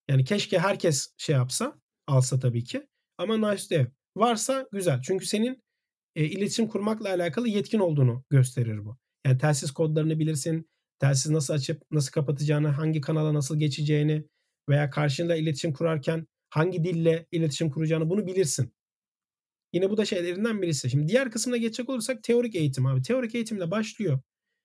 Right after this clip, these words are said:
Afet nedir, deprem nedir, yangın odur, budur, şudur nedir? Bunları sana öğretiyor. Bundan sonraki süreçte ise artık hangi alan ile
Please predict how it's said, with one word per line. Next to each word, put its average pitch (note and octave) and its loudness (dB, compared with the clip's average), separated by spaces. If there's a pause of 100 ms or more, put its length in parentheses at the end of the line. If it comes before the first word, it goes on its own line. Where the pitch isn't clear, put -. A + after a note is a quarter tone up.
(340)
Afet G#3 0
nedir, G3+ -4
deprem G3 -4
nedir, G3 -4
yangın F#3 -2
odur, F#3 -2
budur, F#3 -4
şudur F#3 -6
nedir? E3+ -4
Bunları B3 0
sana E3 -4
öğretiyor. E3 -4 (680)
Bundan B3 0
sonraki F3 -2
süreçte G3 -4
ise A3 -4 (480)
artık A#3 -2 (880)
hangi C4 0
alan F#3+ 2
ile C3+ 2